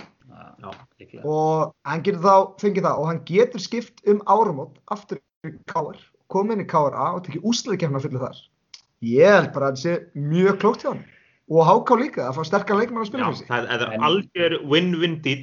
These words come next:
Speaker 3: og það er náttúrulega það sem að lánssamningar eiga að vera. Það er,
Speaker 2: Nákvæmlega.
Speaker 3: það á að gefa bestu leikmönnunum tækifæri að spila í bestu deildinni eins mikið og geta.
Speaker 2: Já.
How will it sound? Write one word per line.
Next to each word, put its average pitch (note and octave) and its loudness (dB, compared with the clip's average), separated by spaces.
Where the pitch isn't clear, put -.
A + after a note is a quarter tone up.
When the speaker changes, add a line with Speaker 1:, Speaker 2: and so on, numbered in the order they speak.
Speaker 3:
og A2 -6
það E3+ 4
er A3+ -2
náttúrulega G3+ 0
það G3+ 0
sem F#3+ -2
að F#3 2
lánssamningar G3+ 0
eiga G#3 4
að F3 2
vera. - 0
Það B2+ 0
er, B2 4
Speaker 2:
Nákvæmlega. D#3+ 4
Speaker 3:
það C#3+ 2
á F3 0
að F3+ -8
gefa D#3 -2
bestu E3 -2
leikmönnunum D3 -4
tækifæri D3 -4
að C3 -6
spila C3 -6
í D3+ -2
bestu D#3+ -2
deildinni C3 -2
eins C3 -10
mikið D#3 -2
og C3+ -6
geta. B2 0
Speaker 2:
Já. A2 -6